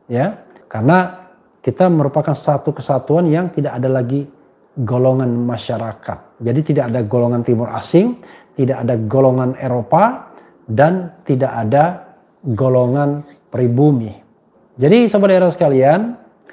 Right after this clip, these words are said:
dengan demikian rasanya kalau penggunaan pasal ini lebih selektif ya, lebih ketat, maka bisa jadi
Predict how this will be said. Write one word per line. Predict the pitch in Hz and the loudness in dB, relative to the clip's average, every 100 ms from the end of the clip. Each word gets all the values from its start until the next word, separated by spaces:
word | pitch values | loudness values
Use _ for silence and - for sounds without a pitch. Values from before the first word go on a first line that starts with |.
| _ 131 | _ 2
dengan | 151 170 160 | 4 6 4
demikian | 151 156 170 214 147 131 139 | 4 2 0 0 2 0 -2
rasanya | 143 131 160 131 117 123 185 208 _ _ _ | -2 -2 -2 -2 -4 -6 -8 -10 _ _ _
kalau | - 208 214 | -2 -2 2
penggunaan | 185 160 160 156 | 2 2 0 -2
pasal | 151 151 151 147 | 0 0 0 0
ini | 147 139 | 0 0
lebih | 147 196 185 | 2 2 0
selektif | - 156 127 - - 120 156 - - | -2 -4 -4 -6 -6 -4 -4 -6 -6
ya, | 123 170 - _ _ _ | -6 -6 -12 _ _ _
lebih | 135 170 190 202 | 2 4 4 2
ketat, | - - 107 135 196 - - _ | -4 -4 -2 2 2 0 -16 _
maka | 156 170 175 233 180 | -4 -4 0 0 2
bisa | 160 156 196 | 0 0 0
jadi | 180 226 233 156 175 | 0 0 -2 -4 -6